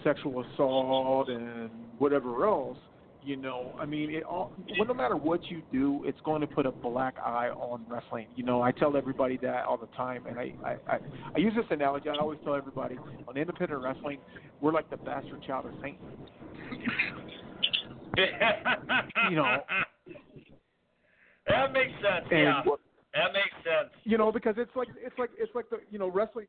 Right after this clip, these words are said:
Speaker 1: wrestling attracts the misfits. Wrestling, for the most part, attracts, you know, guys that are misfits, girls that are misfits, you know, the, the, you know, the guys that didn't, the kids that didn't fit into society in school. They weren't jocks, they weren't this, they weren't that.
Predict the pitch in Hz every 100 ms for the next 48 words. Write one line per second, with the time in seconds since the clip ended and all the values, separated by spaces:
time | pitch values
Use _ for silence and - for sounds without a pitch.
0 | - 208 269 240 - 202 202 - 156 175
1 | 185 - 127 - 165 - 185 - _ _
2 | _ _ _ 185 202 175 160 190 175 139
3 | - 160 156 - - _ - - - 156
4 | 139 151 160 160 139 131 156 - 135 131
5 | 151 151 139 135 147 - 143 131 151 139
6 | 139 135 123 123 117 131 120 - _ -
7 | 139 135 135 156 170 170 160 175 - _
8 | - - 202 190 165 170 135 170 165 -
9 | 160 - 135 143 147 147 143 - - 160
10 | 135 123 139 143 131 139 139 135 - 139
11 | 135 139 135 135 135 131 131 120 143 135